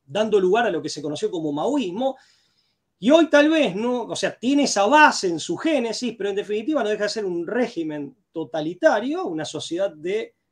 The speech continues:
vigilancia y control, con medios aparte digitales, y da lugar a lo que se llama capitalismo de control. Y,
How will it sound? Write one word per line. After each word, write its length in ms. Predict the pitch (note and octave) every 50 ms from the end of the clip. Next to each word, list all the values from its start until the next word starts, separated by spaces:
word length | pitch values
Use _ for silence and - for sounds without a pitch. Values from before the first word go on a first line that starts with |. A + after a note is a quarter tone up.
| _ _ _
vigilancia 680 | - D3+ F3+ F3+ - E3 G3+ A#3 A#3+ A#3+ A#3+ - A3 F#3+
y 100 | E3+ D#3+
control, 680 | - E3+ D#3+ D#3 D#3 D3 B3+ C4+ - G3+ A3 A#3+ A3+ -
con 200 | _ - C#3 D3
medios 340 | D#3 F3+ F#3 F#3+ F3+ D#3+ -
aparte 640 | D3 C#3 C3 F3 F3 F3 - D#3 D3 C3 A#2+ - - _ _
digitales, 840 | D3 C3+ - C3+ C3+ - C4+ C4 G#3+ G#3 G#3+ B3 B3+ - - _ _ _ _ _ _ _ _ -
y 80 | G3
da 80 | C4 C#4+
lugar 240 | C4 C#4 F#4+ G4+ B3+
a 20 |
lo 60 | G3 F3+
que 60 | F3
se 120 | - E3+
llama 260 | - A#3 A#3 G#3 F#3
capitalismo 580 | - F#3 D#3 E3 D3+ E3+ F3+ G#3 F#3 E3+ F#3 E3+
de 60 | E3
control. 440 | F3 A3+ A#3+ F4 E4 G#3 D3 C3+ C3+
Y, 140 | C#3 C#3+